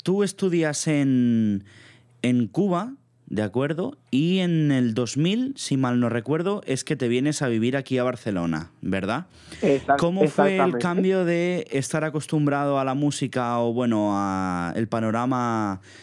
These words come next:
Speaker 1: nacional artístico que había allí en Cuba y cómo te adaptaste a cómo eran las cosas en el dos mil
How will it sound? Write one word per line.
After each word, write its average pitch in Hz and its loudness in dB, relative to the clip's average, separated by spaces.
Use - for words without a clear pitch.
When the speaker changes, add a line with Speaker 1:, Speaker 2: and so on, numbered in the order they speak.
Speaker 1:
nacional 117 0
artístico 123 -2
que 120 -4
había 117 0
allí 110 0
en 107 2
Cuba 156 0
y 131 -2
cómo 156 0
te 165 -2
adaptaste 123 -4
a 101 -4
cómo 120 0
eran 117 0
las 117 -4
cosas 131 -4
en 131 0
el 104 0
dos 95 -2
mil 87 -2